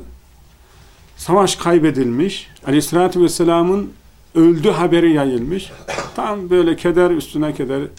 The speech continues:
sıkıntı üstüne sıkıntı. Böyle bir durumda dahi, böyle bir konumda dahi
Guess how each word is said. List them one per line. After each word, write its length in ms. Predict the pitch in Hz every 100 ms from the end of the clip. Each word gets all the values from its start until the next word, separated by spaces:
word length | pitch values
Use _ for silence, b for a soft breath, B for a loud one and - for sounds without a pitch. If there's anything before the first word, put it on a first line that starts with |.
| -
sıkıntı 420 | - - 147 131
üstüne 340 | 139 - 123 110 -
sıkıntı. 540 | - - 120 - 202 - B B -
Böyle 300 | 165 196 151
bir 100 | 143
durumda 380 | 160 160 139
dahi, 440 | 120 120 123 175 196 b b b b -
böyle 260 | 170 185
bir 100 | 147
konumda 460 | 135 147 151 151 117
dahi 340 | 120 110 180